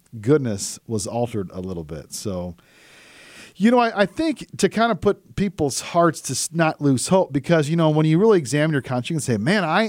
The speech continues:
am a wretch." But it's like, well, okay, that's a start. But when you think about sin, I mean, it literally means to miss the mark. It's an archery term.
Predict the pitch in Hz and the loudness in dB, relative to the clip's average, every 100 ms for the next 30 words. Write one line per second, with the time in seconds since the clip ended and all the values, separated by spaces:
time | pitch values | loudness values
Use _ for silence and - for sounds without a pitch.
0 | 175 202 285 220 135 113 87 - - - | 0 0 2 2 2 -2 -6 -10 -12 -14
1 | _ _ _ _ 135 127 135 98 143 185 | _ _ _ _ -10 -6 -6 0 2 4
2 | 208 196 180 185 143 - 123 - 185 135 | 2 2 0 0 -6 -8 -8 0 2 2
3 | 131 - _ _ _ _ _ _ _ 160 | 0 -8 _ _ _ _ _ _ _ 2
4 | 175 180 302 277 208 156 - - 175 165 | 4 2 0 0 0 0 -2 -2 0 0
5 | 151 147 131 143 196 214 160 131 117 110 | 0 0 0 2 4 6 4 2 2 0
6 | 110 107 110 - - _ - - 156 151 | -2 -2 -6 -10 -14 _ -12 -4 0 0
7 | - 143 143 80 - 151 156 151 196 - | -2 0 0 0 -6 -6 -2 0 0 -2
8 | 90 - 85 69 80 | -4 -6 -12 -14 -18